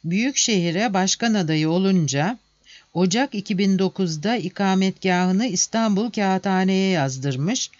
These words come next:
oyunu orada kullanmıştı. Seçimi kaybedince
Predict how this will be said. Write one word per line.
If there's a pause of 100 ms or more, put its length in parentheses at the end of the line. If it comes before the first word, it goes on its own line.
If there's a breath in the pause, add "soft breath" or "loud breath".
(240 loud breath)
oyunu
orada
kullanmıştı. (800 loud breath)
Seçimi
kaybedince